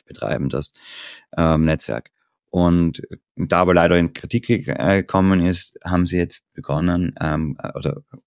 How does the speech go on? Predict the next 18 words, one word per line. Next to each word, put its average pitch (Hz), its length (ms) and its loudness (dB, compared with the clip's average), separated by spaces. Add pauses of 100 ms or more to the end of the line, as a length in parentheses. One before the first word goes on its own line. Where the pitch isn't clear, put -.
(120)
basteln 92 400 2
gerade 82 380 2
daran, 82 480 0 (280)
dass - 240 -6
man 85 320 2
quasi, 82 320 0
wenn 80 140 0
man 76 160 -4
keine 107 240 0
zweiunddreißig 101 600 -2
eth 143 280 -2
hat, - 160 -2
aber 87 160 0
trotzdem 78 320 -2
das 82 100 -4
Netzwerk 82 260 -4
unterstützen - 600 -6
möchte, 104 480 0